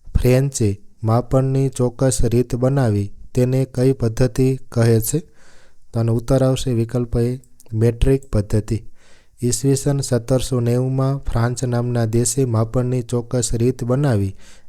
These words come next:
એને મેટ્રિક પદ્ધતિ કહેવામાં આવે. પ્રશ્ન દસ, સુપરસોનિક વિમાન એટલે શું?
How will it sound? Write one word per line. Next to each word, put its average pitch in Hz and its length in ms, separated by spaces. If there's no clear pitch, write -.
એને 127 480
મેટ્રિક 117 500
પદ્ધતિ 117 500
કહેવામાં 110 480
આવે. 95 280
પ્રશ્ન 123 500
દસ, 123 400
સુપરસોનિક 131 1000
વિમાન 127 440
એટલે 123 440
શું? 113 240